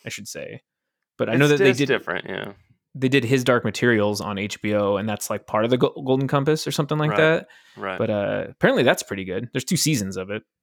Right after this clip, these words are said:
Speaker 1: So, so, um, y-, l-, let's talk about the elephant in the room, 'cause I, I, I touched on it earlier, but that amazing church fight scene.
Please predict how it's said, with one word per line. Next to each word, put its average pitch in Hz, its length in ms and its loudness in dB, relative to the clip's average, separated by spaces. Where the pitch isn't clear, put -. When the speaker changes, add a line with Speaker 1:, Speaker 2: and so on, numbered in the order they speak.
Speaker 1:
So, 101 280 -6
so, 165 300 2
um, 156 440 0
y-, - 200 -12
l-, 247 240 -10
let's 247 220 2
talk 214 160 2
about 175 300 4
the 131 160 2
elephant 117 320 0
in 104 40 -10
the 104 120 -4
room, 98 260 -6
'cause 120 140 -2
I, 117 80 2
I, 131 260 2
I 139 60 2
touched 165 260 0
on 151 140 2
it 127 80 4
earlier, 107 420 0
but 127 200 0
that 135 120 4
amazing 143 560 2
church 120 320 0
fight - 300 -8
scene. - 340 -14